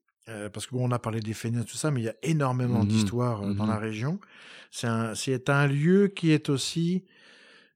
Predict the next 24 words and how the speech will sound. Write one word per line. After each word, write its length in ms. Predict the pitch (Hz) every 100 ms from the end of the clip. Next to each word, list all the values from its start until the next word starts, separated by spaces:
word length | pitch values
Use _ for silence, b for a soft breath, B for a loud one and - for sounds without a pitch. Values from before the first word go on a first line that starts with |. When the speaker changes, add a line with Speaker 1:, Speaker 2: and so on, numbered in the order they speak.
| _
Speaker 1:
euh, 880 | 113 117 117 117 117 113 113 113 110 113 120 - - - - _ _ _
qui 100 | -
est 120 | 151 -
une 120 | 185
frontière 500 | - 180 - 202 196
sans 140 | 175
une 180 | 143 147
frontière. 500 | - 131 104 113 101
Alors, 160 | 107 113
je 60 |
vais 100 | 120
m'expliquer, 640 | 139 139 - 147 131 190 202
c'est 180 | - 143
que 300 | 143 131 127 -
on 240 | 131 139
a, 300 | 175 180 170 -
euh, 240 | 131 123 110
ici 340 | 147 139 - 190
cumulé 460 | - 147 139 165
les, 280 | 175 139 127
les 140 | 123 123
cultures 580 | - 127 - 147 143 107 _ _ _ _ _ _
autochtones, 600 | 123 - 123 - 196 214 - _ _ _ _ _ _ _ - -
Missisquoi, 840 | 131 107 120 - 139 135 131 113